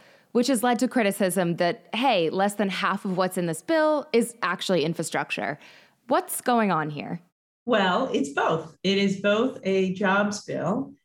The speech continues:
Speaker 2: because when you invest in infrastructure, you create millions of jobs. And I think it's time that we think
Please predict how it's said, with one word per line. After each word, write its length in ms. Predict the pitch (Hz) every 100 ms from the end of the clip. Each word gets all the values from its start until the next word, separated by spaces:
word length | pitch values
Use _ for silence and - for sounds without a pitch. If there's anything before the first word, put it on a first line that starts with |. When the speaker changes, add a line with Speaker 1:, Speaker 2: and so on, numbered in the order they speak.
| -
Speaker 2:
because 560 | 175 185 185 202 190 190
when 220 | 202 196
you 80 | 196
invest 540 | 190 185 196 220 - 190
in 80 |
infrastructure, 680 | 196 247 220 - 143 139 -
you 240 | 175 170
create 260 | - 175 175
millions 380 | 175 175 175 175
of 80 | -
jobs. 580 | 208 214 - - - _ _ _ _ _ -
And 360 | 180 180 180 180
I 120 | 175
think 360 | - 202 196
it's 280 | 196 - -
time 520 | 170 180 202 175 165
that 340 | 160 160 160 165
we 420 | 170 170 170 - -
think 420 | - 190 185 185